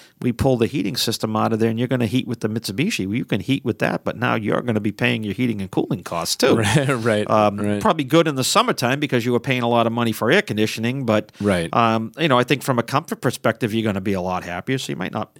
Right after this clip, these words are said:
Speaker 1: you know, mind paying for a little bit of that,
Speaker 2: And if
Speaker 1: but
Speaker 2: you're energy conscious
Speaker 1: Yeah.
Speaker 2: and you, you know,
Speaker 1: Mm-hmm.
Speaker 2: you, you, you, uh, maybe you, you wanna
Speaker 1: Yep.
Speaker 2: turn down your system during the day when you're not there
Speaker 1: Yeah.
Speaker 2: and things like that, as long as you're kind of, uh,
Speaker 1: If you
Speaker 2: fo-,
Speaker 1: figure out how
Speaker 2: focused
Speaker 1: to
Speaker 2: on
Speaker 1: use
Speaker 2: it.
Speaker 1: it properly,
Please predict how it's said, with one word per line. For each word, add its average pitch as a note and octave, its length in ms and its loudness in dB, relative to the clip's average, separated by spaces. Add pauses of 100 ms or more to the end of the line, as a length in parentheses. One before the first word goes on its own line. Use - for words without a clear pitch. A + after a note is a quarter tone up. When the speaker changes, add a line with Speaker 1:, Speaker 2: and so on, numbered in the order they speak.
Speaker 1:
you C3+ 100 0
know, F#2 80 -4
mind G#2+ 280 0
paying D#3 260 0
for A2 100 -4
a F#2 60 0
little F#2+ 180 0
bit F#2+ 160 -2
of F#2 80 -2
that, G2+ 300 0
Speaker 2:
And A#3 100 2
if G#3 60 2
Speaker 1:
but G#3+ 40 0
Speaker 2:
you're F3 140 6
energy B2+ 360 2
conscious A#2 720 2
Speaker 1:
Yeah. B2+ 60 4
Speaker 2:
and A#2 120 2
you, A#2 200 2
you A#2 120 2
know, A2 100 4
Speaker 1:
Mm-hmm. G#2+ 100 2 (160)
Speaker 2:
you, A2+ 140 2
you, - 60 -10
you, G#2+ 340 4
uh, G2+ 220 4
maybe G#2+ 320 2
you, G#2 200 0
you A2 120 2
wanna G#2 220 4
Speaker 1:
Yep. - 120 -2
Speaker 2:
turn B2 260 2
down A#2 220 2
your A2 80 2
system A2+ 400 2
during A2+ 160 2
the A2+ 80 4
day G#2+ 200 2
when G#2+ 100 0
you're A2 100 0
not G#2+ 220 -2
there G#2 320 4
Speaker 1:
Yeah. G#2+ 60 4
Speaker 2:
and G#2+ 60 2
things A2 160 -2
like A2 140 0
that, A2 160 4
as C3 60 4
long D3+ 100 6
as C3+ 100 2
you're A#2+ 100 2
kind A#2 200 0
of, F#2 260 -8
uh, G2 120 -2
Speaker 1:
If F#2 80 -4
you - 80 2
Speaker 2:
fo-, G#2+ 80 4
Speaker 1:
figure C3 240 2
out A#2+ 160 4
how B2+ 60 4
Speaker 2:
focused A#2 100 0
Speaker 1:
to G2+ 60 -2
Speaker 2:
on G#2 80 -2
Speaker 1:
use A2+ 160 2
Speaker 2:
it. - 20 -4
Speaker 1:
it - 80 -10
properly, C3 480 -2